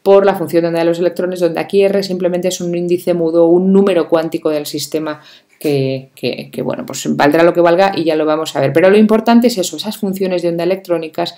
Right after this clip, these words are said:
dentro de la aproximación adiabática van a depender de la red de forma estática, simplemente dependen de las posiciones de equilibrio de las partículas de la red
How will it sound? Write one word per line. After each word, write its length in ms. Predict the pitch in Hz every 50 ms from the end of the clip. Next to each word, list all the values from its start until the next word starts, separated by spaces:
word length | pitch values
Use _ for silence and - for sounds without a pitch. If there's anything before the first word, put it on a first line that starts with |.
| - - - _
dentro 340 | - 165 190 190 190 196 185
de 80 | 180 165
la 60 | 156
aproximación 640 | 151 160 151 143 - 160 151 143 143 143 170 170 175
adiabática 580 | 170 175 165 160 151 151 160 156 - 160 160 - - - - _ _ -
van 240 | 175 175 190 196 190
a 80 | 190
depender 540 | 185 175 175 185 175 170 180 190 202 196 196 196 - - _ -
de 180 | 165 165 180
la 220 | 175 175 175 170 175
red 240 | 190 202 226 220 226
de 240 | - 185 202 208
forma 320 | - - 226 202 214 196 180
estática, 640 | - - - 175 139 139 143 135 - - - - _
simplemente 880 | - - - - 208 202 196 196 180 175 170 165 156 151 151 165 160 160
dependen 600 | 160 160 156 160 196 202 214 220 240 240 233 233
de 220 | 185 165 156 160 156
las 180 | 156 151 147
posiciones 540 | - - 151 147 143 139 180 180 180 180 170
de 60 | 170
equilibrio 420 | 165 165 160 165 175 180 190 196 190
de 80 | 180
las 180 | 165 160 151 143
partículas 560 | - - 139 139 139 156 151 - 156 147 139
de 80 | 151 147
la 140 | 143 143 143
red 220 | 165 170 151